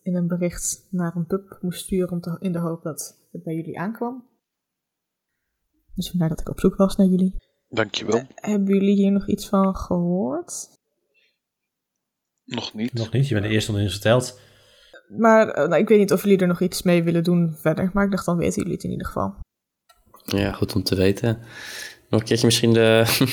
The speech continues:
Speaker 4: <laughs> portable ho-, hole openen, misschien dat daar nog iets in zit. Is ook al een tijdje niet meer open geweest. Zo. Is het hier, eh, is wel veilig, toch?
Speaker 1: Eh, jullie zeiden dat het veilig was, anders had ik het niet hier gezegd.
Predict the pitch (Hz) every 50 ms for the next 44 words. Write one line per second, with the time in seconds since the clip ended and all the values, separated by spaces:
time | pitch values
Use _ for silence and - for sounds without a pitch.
0 | - - - - - - - - _ _ _ - - 113 113 113 - 110 104 -
1 | 107 101 98 104 113 120 117 117 117 - - 110 110 117 113 - 101 92 92 90
2 | 92 - 92 90 85 87 90 - - 92 92 90 - - 98 101 98 92 - -
3 | - - 104 92 90 90 90 90 87 - - - - - - - - - - _
4 | _ _ _ _ _ _ _ _ _ _ _ _ _ _ - - - _ _ _
5 | _ _ _ _ _ _ _ _ _ _ _ - - - - - - 85 - -
6 | 85 87 - 95 92 92 95 98 98 - - - - 90 92 117 131 - - -
7 | - - _ _ - - - - 120 - - - _ _ _ - - - - -
8 | 117 120 127 131 127 123 123 123 123 127 120 117 110 98 95 92 - - 165 185
9 | 185 - - - _ _ _ _ _ _ _ _ _ _ _ _ _ _ _ _
10 | _ - 170 170 180 180 190 247 277 202 180 170 170 165 165 170 165 - - 180
11 | 175 180 - 165 185 202 190 185 170 175 170 170 170 170 165 170 175 170 170 -
12 | 170 170 - 180 190 -